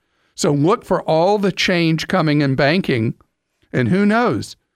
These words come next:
maybe you'll even want to do your banking with Google. That'll be your choice. The great thing is that you're gonna have that as a choice. Billy is with us on the Clark Howard Show. Hi, Billy.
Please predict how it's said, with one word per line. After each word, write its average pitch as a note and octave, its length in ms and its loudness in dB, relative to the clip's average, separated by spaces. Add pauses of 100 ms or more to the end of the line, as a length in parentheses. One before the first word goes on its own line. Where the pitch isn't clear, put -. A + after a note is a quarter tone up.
(220)
maybe D3 300 0
you'll F3 240 2
even F3 260 0
want F3 160 0
to E3+ 80 0
do D#3+ 100 0
your F3 200 2
banking E3+ 480 0
with D#3 180 0
Google. F3 480 -2 (1120)
That'll D3+ 140 -2
be D#3 120 0
your C#3+ 180 2
choice. G3 520 0
The C#3+ 100 -4
great E3+ 340 -2
thing D3 220 0
is C3+ 120 0
that C#3+ 100 0
you're C#3 120 0
gonna C#3 220 0
have G3+ 400 -2
that A2+ 320 -4 (160)
as B2+ 160 0
a A2+ 80 -2
choice. - 560 -6 (2000)
Billy A3+ 400 0
is D3+ 180 0
with D#3 200 0
us C#3 180 -2
on C#3+ 140 0
the B2 100 0
Clark C3+ 360 -2
Howard B2 340 0
Show. C#3+ 260 0
Hi, G3+ 220 -2
Billy. A3 480 -2